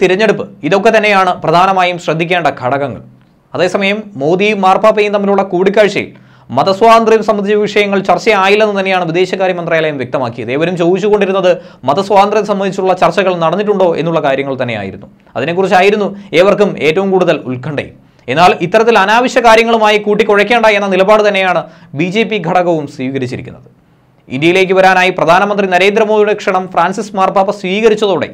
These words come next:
അദ്ദേഹം കേരളത്തിലെത്തുമെന്ന കാര്യം ആദ്യം തന്നെ ഏറെക്കുറെ ഉറപ്പായതായിരുന്നു. ഇതിനു മുൻപ് ജോൺ പോൾ രണ്ടാമൻ മാർപ്പാപ്പ മാത്രമേ കേരളത്തിൽ എത്തിയിട്ടുണ്ടായിരുന്നുള്ളൂ. ആയിരത്തി തൊള്ളായിരത്തി എൺപത്തിയാറിലായിരുന്നു ആ സന്ദർശനം. കേരളത്തിലാകട്ടെ കൊച്ചി,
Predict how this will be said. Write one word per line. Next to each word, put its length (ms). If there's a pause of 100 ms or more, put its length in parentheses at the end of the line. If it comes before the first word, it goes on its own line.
(400)
അദ്ദേഹം 260 (380)
കേരളത്തിലെത്തുമെന്ന 720
കാര്യം 240 (200)
ആദ്യം 240
തന്നെ 140 (140)
ഏറെക്കുറെ 320 (120)
ഉറപ്പായതായിരുന്നു. 760 (720)
ഇതിനു 240
മുൻപ് 200 (200)
ജോൺ 140 (100)
പോൾ 100 (120)
രണ്ടാമൻ 440
മാർപ്പാപ്പ 320 (100)
മാത്രമേ 320 (220)
കേരളത്തിൽ 340 (160)
എത്തിയിട്ടുണ്ടായിരുന്നുള്ളൂ. 800 (600)
ആയിരത്തി 340
തൊള്ളായിരത്തി 400
എൺപത്തിയാറിലായിരുന്നു 920 (160)
ആ 40 (100)
സന്ദർശനം. 400 (400)
കേരളത്തിലാകട്ടെ 580 (280)
കൊച്ചി, 320